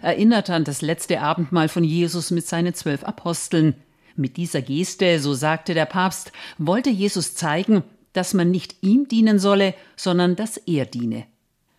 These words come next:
Morgen wird Franziskus im Petersdom die Osternacht feiern,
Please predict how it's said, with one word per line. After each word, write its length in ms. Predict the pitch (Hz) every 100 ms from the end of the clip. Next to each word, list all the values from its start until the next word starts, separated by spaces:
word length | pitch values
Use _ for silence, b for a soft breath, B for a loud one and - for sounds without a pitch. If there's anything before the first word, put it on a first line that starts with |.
| _ _
Morgen 440 | 156 180 254 254 175
wird 180 | 147
Franziskus 680 | - 151 - 202 - 196 156
im 80 | 143
Petersdom 540 | 165 180 180 - 175
die 120 | 190 -
Osternacht 640 | 175 196 - 175 165 -
feiern, 320 | 180 175